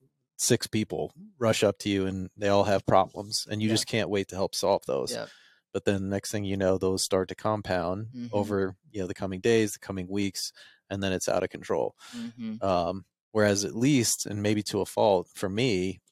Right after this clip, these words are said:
Speaker 1: you know, I give a ton of autonomy and trust 'cause I, you know, using the phrase that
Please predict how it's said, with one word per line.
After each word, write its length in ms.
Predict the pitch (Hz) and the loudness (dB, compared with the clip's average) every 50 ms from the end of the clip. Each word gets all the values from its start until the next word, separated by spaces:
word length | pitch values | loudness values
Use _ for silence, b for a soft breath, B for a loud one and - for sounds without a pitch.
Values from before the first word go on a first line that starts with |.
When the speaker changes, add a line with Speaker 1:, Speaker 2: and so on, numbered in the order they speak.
| _ - | _ -10
Speaker 1:
you 80 | 104 | -6
know, 200 | 95 90 90 87 - | -4 -2 -2 -2 -2
I 140 | - 104 104 | -2 -2 -2
give 160 | 98 104 92 | -2 -2 -4
a 40 | 101 | -4
ton 300 | - - - 110 113 110 | -6 -4 -4 -2 -2 0
of 240 | 101 95 95 - - | -2 -2 -4 -6 -8
autonomy 520 | 101 95 - 107 95 90 90 90 90 87 90 | -8 -6 -4 -2 -2 -2 -2 -4 -6 -6 -6
and 80 | 90 87 | -6 -6
trust 440 | - - - 92 92 - - - B B B B B B B | -6 -4 -4 -4 -4 -4 -6 -10 B B B B B B B
'cause 140 | - 107 104 | -8 -4 -2
I, 240 | 101 98 101 95 - - _ _ _ _ _ 123 _ | 0 0 0 -2 -4 -8 _ _ _ _ _ _ _
you 100 | _ 104 | _ -12
know, 240 | 92 90 90 98 101 - _ _ _ | -10 -8 -10 -10 -12 -14 _ _ _
using 480 | 107 101 98 107 98 95 95 92 90 - _ | -6 -6 -4 -2 -4 -4 -4 -6 -8 -10 _
the 60 | 95 | -10
phrase 340 | 90 - 113 104 98 98 98 | -2 0 2 2 2 0 -2
that 160 | 101 95 - | -4 -6 -6